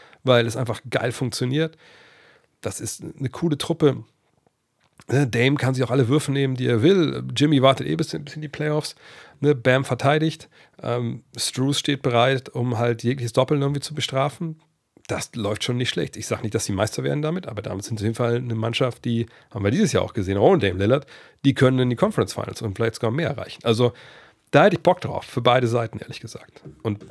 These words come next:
würde mich auch wundern, wenn's nichts in der Richtung gibt. Also natürlich, man hat auch schon Trades gesehen, die kamen vollkommen,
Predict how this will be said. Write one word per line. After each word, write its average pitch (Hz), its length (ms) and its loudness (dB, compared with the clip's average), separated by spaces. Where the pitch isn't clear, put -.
würde 117 360 -6
mich 127 200 -2
auch 110 120 -4
wundern, 131 260 0
wenn's 110 220 -4
nichts 123 400 -6
in 117 120 -4
der 113 120 -2
Richtung 107 260 -6
gibt. - 300 -10
Also 107 300 -12
natürlich, 117 300 -2
man 90 120 -10
hat - 100 -10
auch 107 100 -4
schon 110 160 -8
Trades 107 320 -2
gesehen, 104 200 -2
die 98 60 -6
kamen 104 240 -4
vollkommen, 101 500 -6